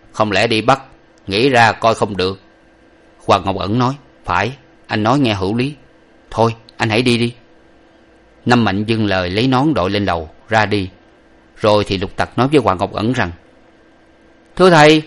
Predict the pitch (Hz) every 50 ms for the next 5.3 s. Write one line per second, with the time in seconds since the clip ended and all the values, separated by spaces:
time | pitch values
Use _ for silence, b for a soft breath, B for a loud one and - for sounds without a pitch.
0 | - _ _ _ _ _ _ - 175 180 202 214 202 165 139 139 139 139 139 139
1 | 139 151 151 - - - _ _ _ _ _ - 143 143 147 151 156 160 175 180
2 | 202 214 214 - 147 139 139 143 143 143 143 147 147 139 - - _ _ _ -
3 | - 190 208 - - 165 160 165 165 156 165 165 165 180 196 190 139 131 131 147
4 | 147 156 135 139 156 156 - 190 208 190 147 127 127 - 156 160 160 170 185 202
5 | 185 135 123 127 139